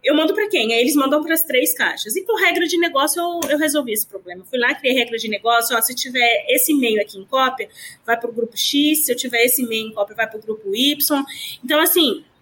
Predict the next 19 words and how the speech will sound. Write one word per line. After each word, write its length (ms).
pro 200
usuário, 600
ele 200
não 120
teve 220
impacto, 600
né? 240
Eu 140
que 100
tive 200
que 100
criar 240
algumas 340
regras, 460
pensar 500
em 80
algumas 340
coisas 360
pra, 640